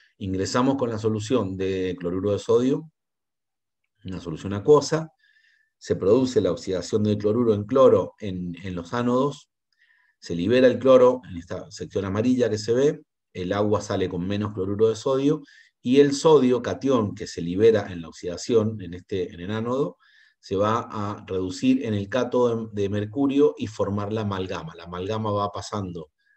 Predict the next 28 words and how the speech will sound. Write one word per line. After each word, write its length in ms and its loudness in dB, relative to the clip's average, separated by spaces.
hacia 220 -8
el 80 -8
próximo 420 -2
reactor, 500 0
donde 300 0
ahí 180 0
se 180 -8
combina 500 -4
químicamente 680 -6
con 140 -12
los 160 -16
oxidrilos 680 -10
<clears throat> 320 -6
y 120 -4
nos 160 -4
da, 280 0
eh, 420 -4
soda 320 2
cáustica 580 -2
o 160 2
hidróxido 460 -2
de 60 -12
sodio, 380 0
una 280 -10
solución 600 -8
bastante 680 -6
concentrada, 840 -4
y, 380 -2